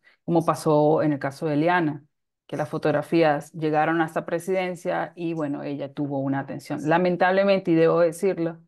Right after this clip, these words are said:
por si lo, si tienen la inquietud, eh, esa población de Mirabe,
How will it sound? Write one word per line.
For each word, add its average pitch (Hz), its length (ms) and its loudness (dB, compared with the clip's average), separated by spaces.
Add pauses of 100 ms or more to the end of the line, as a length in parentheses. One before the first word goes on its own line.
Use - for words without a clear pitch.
(420)
por 160 160 -4
si - 120 -4
lo, - 480 -4
si 147 200 -6
tienen 156 300 2
la 160 60 2
inquietud, 165 500 0 (440)
eh, 156 600 2
esa 190 240 0
población 175 480 0
de 180 80 -4
Mirabe, 165 640 -2